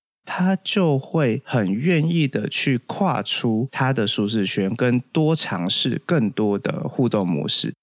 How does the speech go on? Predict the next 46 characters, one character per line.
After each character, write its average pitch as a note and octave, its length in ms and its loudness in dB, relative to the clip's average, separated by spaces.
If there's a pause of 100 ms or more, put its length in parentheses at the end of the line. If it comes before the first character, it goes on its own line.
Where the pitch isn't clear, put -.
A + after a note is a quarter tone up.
(120)
这 E3 100 0
是 C#3+ 200 2
因 C#3 180 4
为 C3+ 160 2
他 B2+ 180 -2
的 A2+ 120 0
情 F#2+ 260 -2
绪， G#2 180 -4
刚 G#2 120 -4
刚 G#2+ 80 -2
讲 F2 160 -4
的 E2 40 -4
情 F#2 320 -2
绪 G#2+ 200 -2
安 F#2 260 -2
定， F2+ 220 -4
他 - 180 -6
就 G2 240 -4
会， F#2+ 160 -4
智 - 220 -6
慧 F#2+ 160 -4
就 E2+ 80 -4
会 E2 80 -2
开 E2+ 260 -8
嘛。 - 160 -8
那 A2+ 140 -4
情 F#3+ 340 -2
绪 C#3 180 0
安 A#2+ 140 0
定， B2+ 160 0
他 B2 220 -4
就 C#3+ 200 -2
会 C3+ 240 0
愿 E3+ 240 2
意 C#3+ 200 2
再 B2+ 180 0
去 B2 160 0
做 A#2+ 220 0
更 B2+ 260 0
多 A2+ 240 0
的 G2+ 160 -2
探 G#2 260 -2
索 - 160 -4
跟 F2+ 220 -2
尝 - 260 -4
试。 - 280 -4